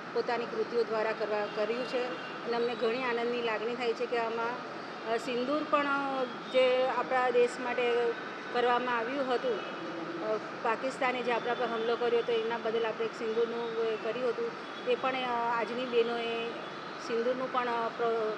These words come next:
પ્રદર્શન કર્યું છે રંગોળી દ્વારા. અને અમને આજે ઘણી ખુશી છે કે અમારા સમાજ, શ્રી માયાવંશી સમાજની પાંત્રીસથી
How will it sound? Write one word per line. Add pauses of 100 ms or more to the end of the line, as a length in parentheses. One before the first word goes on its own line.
પ્રદર્શન
કર્યું
છે
રંગોળી
દ્વારા. (420)
અને
અમને
આજે
ઘણી
ખુશી
છે
કે
અમારા
સમાજ,
શ્રી
માયાવંશી
સમાજની (500)
પાંત્રીસથી